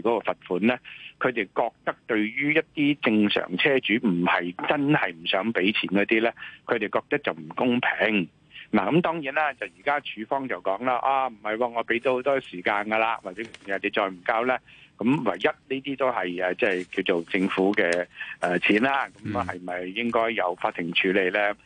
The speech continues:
Speaker 1: 咁呢度我都希望，如果真係去到法庭呢，法庭嗰度真係要睇清楚，究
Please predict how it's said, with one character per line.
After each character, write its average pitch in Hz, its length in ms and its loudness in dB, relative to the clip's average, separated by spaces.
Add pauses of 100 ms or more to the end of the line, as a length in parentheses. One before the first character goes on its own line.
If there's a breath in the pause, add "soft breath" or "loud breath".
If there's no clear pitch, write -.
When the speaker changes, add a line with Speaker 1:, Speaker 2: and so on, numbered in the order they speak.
(140)
Speaker 1:
咁 254 160 2
呢 294 60 2
度 127 180 0
我 98 160 -2
都 165 120 0
希 180 200 -4 (100)
望， 90 160 -2 (200)
如 87 60 -20
果 110 140 0
真 151 200 -2
係 107 160 0
去 107 80 0
到 98 80 -4 (160)
法 113 120 0 (100)
庭 85 160 -2
呢， 113 200 0 (400 loud breath)
法 135 120 0
庭 - 140 -2
嗰 110 160 2
度 95 160 2
真 139 160 0
係 - 100 0
要 98 60 -2
睇 98 240 0
清 120 220 4
楚， 104 120 0 (180)
究 95 100 0